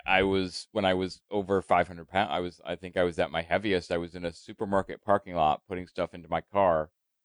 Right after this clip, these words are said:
and clearly could barely stand, you know, like, I, it, it almost killed me to go in the store. And this woman came over to me, like, crying and, like, handed me a card,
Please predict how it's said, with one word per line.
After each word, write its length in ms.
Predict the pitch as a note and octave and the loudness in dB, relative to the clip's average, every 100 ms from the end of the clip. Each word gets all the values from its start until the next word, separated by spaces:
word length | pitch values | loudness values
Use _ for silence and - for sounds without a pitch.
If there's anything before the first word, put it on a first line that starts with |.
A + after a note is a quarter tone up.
| _ _ _ _ | _ _ _ _
and 480 | G2+ F#2+ F#2 F2 E2+ _ | 2 4 4 2 -4 _
clearly 720 | - C#3 C#3 A#2+ G#2 F#2 F2+ _ _ | 2 4 6 8 6 4 2 _ _
could 140 | A#2+ F#2+ | -2 4
barely 340 | G2+ G2+ F2+ | 6 6 4
stand, 500 | - G2+ F#2+ D#2+ D2 _ - | 2 4 4 2 -2 _ -12
you 100 | F2+ | -2
know, 180 | F2 | 0
like, 240 | E2+ E2 - | 2 2 0
I, 140 | C#2+ | -4
it, 260 | D#2 F2 E2 | -2 -4 -8
it 160 | - F#2 | -2 2
almost 340 | G2 F#2+ F2 | 2 2 0
killed 200 | - G#2 | 2 2
me 100 | G2 | 2
to 80 | F2 | -2
go 160 | F2 F2 | -2 -2
in 60 | |
the 80 | D#2 | -4
store. 480 | - C3 A#2 E2+ D#2+ _ _ _ _ - | -4 2 4 4 0 _ _ _ _ 2
And 160 | A#2 A#2 | 4 4
this 160 | A#2 | 2
woman 340 | G#2 A#2 C3 C#3 | 4 6 6 4
came 220 | B2+ A2+ | 4 6
over 220 | G#2 G2+ | 6 4
to 80 | G2 | 2
me, 160 | G2 F#2+ | 2 4
like, 280 | F2+ F2+ _ - | 4 4 _ 2
crying 520 | G2 G2+ F2+ D2+ C2+ _ _ _ _ _ _ _ - | 6 6 4 0 -10 _ _ _ _ _ _ _ -2
and, 160 | G2+ G2 | 2 6
like, 220 | F#2+ - | 4 4
handed 380 | A2 G2+ G#2 G2 | 0 2 2 4
me 120 | G2+ | 2
a 60 | |
card, 640 | - - F#2+ F2+ F2+ F2 | 2 4 6 8 6 4